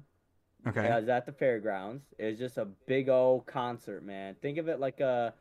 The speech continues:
Speaker 1: It's not
Speaker 2: kinda
Speaker 1: that.
Speaker 2: like a, probably not exactly like a festival, like an E D M festival, but
Speaker 1: Yeah.
Speaker 2: it's just one of those big concerts held outside. And I know they stopped doing it in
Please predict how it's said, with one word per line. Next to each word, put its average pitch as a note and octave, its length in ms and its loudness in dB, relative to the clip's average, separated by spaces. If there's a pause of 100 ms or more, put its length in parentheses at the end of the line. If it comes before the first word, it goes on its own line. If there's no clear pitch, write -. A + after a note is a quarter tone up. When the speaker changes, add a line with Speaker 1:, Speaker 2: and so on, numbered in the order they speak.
Speaker 1:
It's A#2+ 160 -10
not G2 200 -8
Speaker 2:
kinda D3 100 -2
Speaker 1:
that. D3 60 0
Speaker 2:
like D3 140 -2
a, A#2 380 4 (120)
probably A3+ 220 4
not G3+ 180 0
exactly C#3 480 -2
like D3+ 180 2
a A2+ 80 -6
festival, E3 680 -4 (440)
like B2 200 -2
an B2 80 -4
E C3+ 100 0
D C3+ 140 -2
M C3+ 80 -4
festival, D#3 480 -2
but F#3 220 2
Speaker 1:
Yeah. G2+ 420 4 (580)
Speaker 2:
it's C#3 340 0
just D3+ 200 -2
one D#3+ 160 6
of D#3+ 40 6
those C#3+ 120 4
big D#3 360 2
concerts D3+ 640 -2
held D3 300 0
outside. C#3+ 800 -2 (1400)
And A#2 100 -2
I C3+ 80 0
know D3+ 160 0
they D3+ 140 -2
stopped C#3 420 -2
doing C#3 220 -2
it C#3 180 -6
in B2+ 460 -4